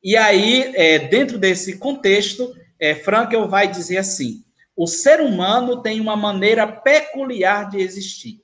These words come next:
Ele é, não sendo a si mesmo. Ele é um processo constante de devir.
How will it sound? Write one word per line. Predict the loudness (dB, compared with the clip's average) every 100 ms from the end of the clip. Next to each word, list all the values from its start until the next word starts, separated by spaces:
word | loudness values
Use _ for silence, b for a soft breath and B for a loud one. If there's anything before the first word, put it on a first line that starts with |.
| _ _ _
Ele | 2 4 6 4
é, | 4 0 -8 _ -8
não | -4 0 0 0
sendo | -4 -4 -2 -4 -8 -12 _ _
a | -8 -6
si | -8 -6
mesmo. | -6 -6 -10 -20 _ _ _
Ele | 4 4 4 4
é | 4
um | 2 0
processo | -4 -4 -2 -2 -2 -6 -14
constante | -6 -4 -4 -4 -2 0 -2 -6 -10 -12 -16 _ _
de | -4
devir. | 2 2 2 -4 -6